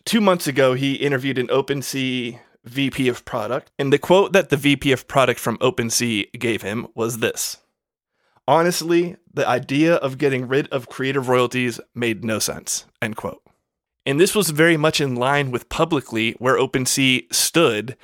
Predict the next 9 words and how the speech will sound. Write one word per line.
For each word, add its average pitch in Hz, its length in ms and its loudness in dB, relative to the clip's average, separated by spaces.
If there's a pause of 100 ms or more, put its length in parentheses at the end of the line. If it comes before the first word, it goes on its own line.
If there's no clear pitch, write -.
(340)
with 175 300 2 (140)
the 143 340 0 (160)
whole 160 580 2 (160)
kind 151 260 2
of 131 280 2
public 147 480 -2
debate 143 460 2
and 131 160 -8
discourse 143 600 2